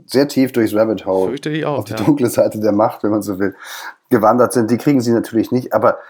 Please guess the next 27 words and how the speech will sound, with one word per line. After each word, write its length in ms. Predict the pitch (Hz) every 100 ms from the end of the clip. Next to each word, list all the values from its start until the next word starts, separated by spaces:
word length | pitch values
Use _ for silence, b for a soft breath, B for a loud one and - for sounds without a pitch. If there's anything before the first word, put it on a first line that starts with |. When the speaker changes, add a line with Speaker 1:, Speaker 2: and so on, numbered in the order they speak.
| B -
Speaker 1:
wir 140 | 107
reden 220 | 113 143 127
jetzt 200 | 120 -
hier 220 | 143 -
auch 80 | 117
über 160 | 110
ganz 240 | 107 127 -
viele 200 | 120 113
Menschen, 360 | 107 113 113
die 80 | 110
noch 160 | 110 107
nicht 160 | 113
richtig 280 | 120 104 90
erreicht 440 | 85 87 113 120 110
worden 280 | 123 135
sind. 140 | 135 156
Speaker 2:
Wahnsinn 320 | 151 160 110
eigentlich, 380 | 98 110 101 110
oder? 220 | 110 185
Speaker 1:
Es 140 | - 104
ist 160 | 95
schwer, 260 | - 139 139
das 160 | 123 127
soziografisch 640 | 123 113 110 117 113 104 - 160
Speaker 2:
<laughs> 100 | - -
Speaker 1:
abzubilden, 840 | - - 127 107 113 135 151
Speaker 2:
Ja. 100 | 160